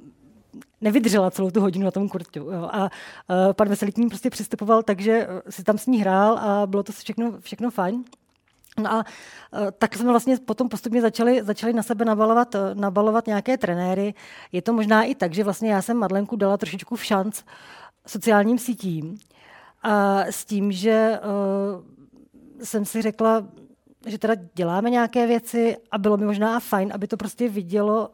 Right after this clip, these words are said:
co nejvíc lidí. A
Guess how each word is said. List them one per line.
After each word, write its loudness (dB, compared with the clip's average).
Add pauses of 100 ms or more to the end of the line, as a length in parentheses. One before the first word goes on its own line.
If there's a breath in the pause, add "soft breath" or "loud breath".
(320)
co -4
nejvíc 0
lidí. -6 (960 soft breath)
A 0